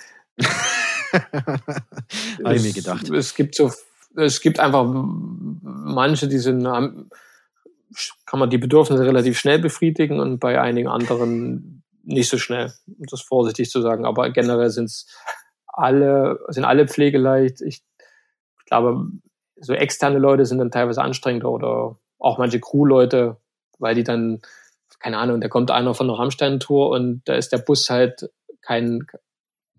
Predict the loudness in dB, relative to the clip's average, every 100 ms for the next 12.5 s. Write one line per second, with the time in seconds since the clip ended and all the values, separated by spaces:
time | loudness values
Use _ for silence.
0 | _ -2 0 -2 0 0 2 2 2 2
1 | 2 4 4 2 2 2 2 2 0 -2
2 | -2 -2 -2 -4 -14 -20 _ _ _ _
3 | _ 0 0 4 4 6 4 2 2 0
4 | -4 -4 -6 -6 -6 -6 -6 -4 0 0
5 | 0 -2 -2 -2 0 0 0 0 0 0
6 | 2 2 0 -2 -2 -2 0 -2 -2 -2
7 | -2 -2 -2 -4 -10 _ _ _ -4 0
8 | 2 2 2 0 2 0 0 0 -2 -4
9 | -2 -4 -4 _ -20 _ _ _ _ 0
10 | 2 2 2 -2 -2 0 2 0 -2 -4
11 | -2 2 4 6 4 2 0 0 -2 0
12 | 0 0 -4 -4